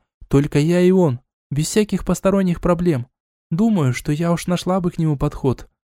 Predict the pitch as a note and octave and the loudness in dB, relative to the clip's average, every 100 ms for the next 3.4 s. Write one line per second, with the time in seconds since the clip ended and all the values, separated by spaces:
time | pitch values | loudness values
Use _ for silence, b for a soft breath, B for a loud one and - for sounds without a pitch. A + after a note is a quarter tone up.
0 | _ _ - F#3 A3 G3+ - G#3 F3 E3 | _ _ -6 -2 0 0 2 2 2 2
1 | F3 F#3+ F3+ E3 E3+ E3+ E3+ E3 G#3+ G3+ | 2 2 0 0 2 2 0 0 -4 -2
2 | B2+ A#2 E3 F3+ F#3 F#3 F3 F3+ G3 F3+ | -2 -2 0 0 0 0 -2 0 0 0
3 | D#3+ - A#2 B2 | -4 -4 -4 -4